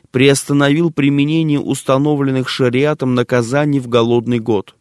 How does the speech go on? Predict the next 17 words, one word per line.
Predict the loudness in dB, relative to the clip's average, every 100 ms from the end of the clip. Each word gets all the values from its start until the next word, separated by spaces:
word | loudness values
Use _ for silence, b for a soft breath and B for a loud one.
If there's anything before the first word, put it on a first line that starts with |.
| -2
Он | 2 2
велел | 2 2 2 0 0
не | 0 2
отрубать | 2 0 0 2 0 0
руку | -2 0 0 0 -2
за | 0
воровство | 2 0 0 -6 -2 -2
в | 0
этот | -2 -2 -2
период, | -2 0 -2 -4 -8
потому | -2 0 2 0
что | 0 0
голод | 2 2 2 0
вынуждал | 0 2 0 0 0 2
людей | 2 2 2 0
к | 0
воровству. | 0 0 -2 -8 -6 -6